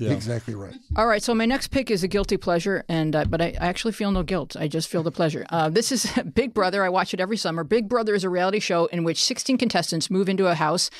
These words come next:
Speaker 3: slash soundstage, probably parking lot, isolated from the world and tracked by ninety-four cameras and a hundred ninety-four microphones. They spend their summer engaged in a psychological battle where your only companions are your competitors.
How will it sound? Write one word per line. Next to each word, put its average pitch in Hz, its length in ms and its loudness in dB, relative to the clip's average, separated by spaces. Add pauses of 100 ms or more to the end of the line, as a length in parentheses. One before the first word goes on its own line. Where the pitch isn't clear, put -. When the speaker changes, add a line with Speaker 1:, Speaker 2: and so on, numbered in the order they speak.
(120)
Speaker 3:
slash 156 400 0
soundstage, 175 680 0
probably 151 360 0
parking 196 340 -2
lot, 147 220 0 (260)
isolated 247 420 2
from 247 140 -2
the 214 80 -2
world 190 320 0
and 170 240 -4
tracked 220 400 -2
by 165 140 0
ninety-four 202 560 0
cameras 170 480 -2
and 160 100 0
a 180 40 -2
hundred 175 240 -2
ninety-four 156 560 0 (180)
microphones. - 680 -4 (280)
They 165 80 -2
spend 254 240 2
their 214 80 2
summer 202 320 0
engaged 175 460 0
in 151 100 0
a - 40 0
psychological 190 840 -2
battle 143 500 -4 (360)
where 160 340 2 (100)
your 170 300 -2
only 294 320 4
companions 254 880 2
are 151 380 0
your 147 280 -2
competitors. 180 720 -4